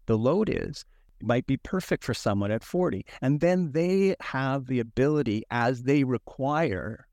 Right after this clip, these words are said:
to increase the level of light as they age.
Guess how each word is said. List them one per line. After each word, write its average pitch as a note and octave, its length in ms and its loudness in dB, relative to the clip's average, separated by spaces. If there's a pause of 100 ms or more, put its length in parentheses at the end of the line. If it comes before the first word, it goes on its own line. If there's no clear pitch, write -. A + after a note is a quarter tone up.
(260)
to A#2+ 180 0
increase B2+ 680 -2
the - 140 -6
level G#2+ 340 2
of G2 120 -2
light F#2 340 -4 (120)
as G2+ 220 -2
they G2 120 -2
age. G2+ 480 -6